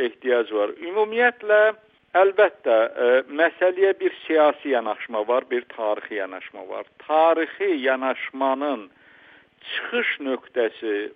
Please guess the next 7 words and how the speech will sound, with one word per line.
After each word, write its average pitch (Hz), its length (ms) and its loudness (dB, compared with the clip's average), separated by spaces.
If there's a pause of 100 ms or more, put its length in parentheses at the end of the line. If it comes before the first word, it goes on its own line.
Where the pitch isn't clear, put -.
ondan 156 540 -4
ibarət 127 480 2
olmalıdır 101 520 -4
ki, 104 280 -10
hər 175 260 0
bir 139 220 -4
hadisəyə, 110 720 -4